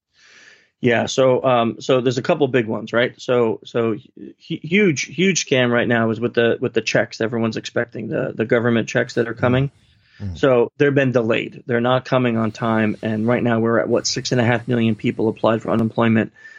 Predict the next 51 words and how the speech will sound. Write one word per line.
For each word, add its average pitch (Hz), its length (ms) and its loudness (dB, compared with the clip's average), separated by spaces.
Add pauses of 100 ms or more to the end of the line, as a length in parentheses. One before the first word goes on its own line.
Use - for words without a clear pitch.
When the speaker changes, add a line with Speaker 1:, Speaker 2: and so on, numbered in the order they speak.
(240)
Speaker 1:
Um, 107 400 2
depending 123 400 2
on 117 120 2
the 113 80 0
state 117 280 0
you 113 140 0
live 110 240 0
in, 110 100 -2
some 120 220 -2
people 123 260 -4
haven't 117 240 -2
even 113 160 0
got 120 220 -2
their 127 100 -2
unemployment 113 520 0
checks - 280 -2
yet. 117 240 2 (280)
There 160 120 4
are 120 100 2
people 123 360 -2
in 107 80 -2
desperation. 113 680 -2 (300)
I 127 60 0
mean, 110 260 2 (760)
not 147 200 2
everybody 135 380 2
can 131 160 -2
work 123 200 -2
from 123 120 -4
home. 117 220 -2
Not 123 120 4
everyone 131 280 0
has 117 120 0
a 120 60 0
home-based 123 400 0
company. - 440 -4 (140)
Speaker 2:
Right. 95 240 -12
Speaker 1:
So 120 120 0
there 139 180 4
are 117 140 2
people 131 320 -2
who 127 180 0
are 117 140 -2
suffering 117 420 -2
right 117 220 -4
now 117 220 -2
financially. 117 680 -4 (880)
They 151 120 2
get 139 120 2
a 135 60 0
call 139 480 0